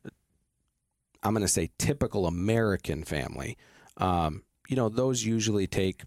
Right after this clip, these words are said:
probably two to three months. Um, and the reason being is just everybody has to review it. We make sure that we go through the process correctly. You know, my process is, is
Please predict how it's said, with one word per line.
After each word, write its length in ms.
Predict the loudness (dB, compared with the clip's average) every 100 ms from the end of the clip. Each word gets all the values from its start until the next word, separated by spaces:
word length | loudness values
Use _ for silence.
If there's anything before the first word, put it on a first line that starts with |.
| -12
probably 880 | -2 0 2 0 0 2 2 0 -2 _ _ _ _ _ _ -6
two 200 | -2 0
to 80 | 0
three 240 | 0 0
months. 500 | 2 2 0 -2 -10 -10 _ _ -2
Um, 400 | 0 2 0 -4 _ _ _ _ _ _ _ -4
and 120 | 0
the 60 |
reason 320 | 2 2 0 0
being 200 | 0 0
is 160 | -2
just 240 | -2 -4 -6 _ _
everybody 340 | -4 -2 0 0
has 140 | -2
to 100 | -2
review 400 | -4 -2 0 0
it. 440 | 2 0 -4 -12 -10
We 380 | -4 -2 -2 -6 _
make 220 | -4 -4
sure 300 | -2 0 0
that 120 | 0 -2
we 100 | -2
go 160 | -2
through 160 | -4 -6
the 80 | -2
process 440 | -2 0 -2 -4
correctly. 600 | -2 -2 -2 -2 -2 -2 -8 -20 -20 _
You 80 | -4
know, 140 | -2 0
my 220 | 0 -2
process 500 | 0 0 0 0 -2
is, 180 | -4 -6
is 320 | -2 -2 -4